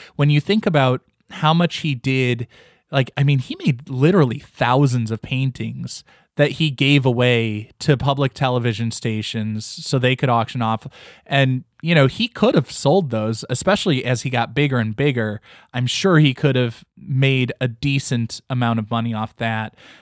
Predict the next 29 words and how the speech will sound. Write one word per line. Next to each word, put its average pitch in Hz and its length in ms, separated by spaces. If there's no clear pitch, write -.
And, 139 180
but 147 380
he 139 220
would 139 180
give 120 240
it 127 60
away. 127 560
I, - 120
I 165 160
think 196 480
the 143 280
cold 160 360
shoulder 165 460
was 131 160
probably 123 1080
confines 135 720
of 117 460
business 123 800
relationships. 120 1040
Just - 280
like 208 180
he 196 120
was 151 120
told, 160 400
"You 135 140
can't 147 380
cut 139 260
that 117 240
hair," 117 540